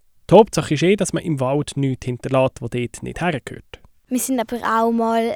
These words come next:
Speaker 2: ähm, mit meiner ganzen Familie auf eine Wanderung gegangen. Ich glaub, der Globi-Weg gsi. Und auf dem haben wir nachher eine Tafel gesehen und haben wirklich dann gesehen, wie viel Zeit das jetzt zum Beispiel eine Bananenschale braucht,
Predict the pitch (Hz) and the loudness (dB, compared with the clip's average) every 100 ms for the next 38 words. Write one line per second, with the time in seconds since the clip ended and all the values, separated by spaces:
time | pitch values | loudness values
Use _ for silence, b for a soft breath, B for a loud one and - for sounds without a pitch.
0 | - 226 220 226 226 226 240 226 214 214 | -6 -6 -6 -6 -6 -6 -8 -8 -8 0
1 | 233 269 285 247 226 233 262 277 277 277 | 0 0 -6 -2 0 0 0 0 0 -2
2 | - - 214 220 269 302 311 - 254 262 | -6 -8 -4 -4 -2 -4 -8 -6 -4 -2
3 | 269 285 311 B B B - - - 220 | -2 -2 -6 B B B -14 -8 -6 -6
4 | 220 226 220 330 339 339 349 - - 262 | -6 -4 -2 2 2 0 -4 -10 -6 -6
5 | 302 B B B B 254 247 - 240 247 | -6 B B B B 2 2 4 4 6
6 | 262 240 226 226 226 226 220 220 - 214 | 2 0 0 0 0 -2 -4 -4 -4 -6
7 | - 226 226 269 269 - 240 233 233 220 | -4 -4 -4 -4 -6 -2 0 0 2 -2
8 | 240 - - 220 - - 226 - 226 247 | -2 -8 -8 -10 -6 -2 -2 -2 -4 -2
9 | 247 240 240 B B B B _ - - | 0 0 -2 B B B B _ -12 -2
10 | 269 - 233 233 220 - - 220 220 - | -2 -2 -4 -2 -2 -4 -4 -4 -4 -4
11 | 214 202 202 202 202 220 269 - 240 247 | -4 -2 -2 0 0 2 0 2 2 2
12 | 262 214 202 269 - | 0 0 0 0 -4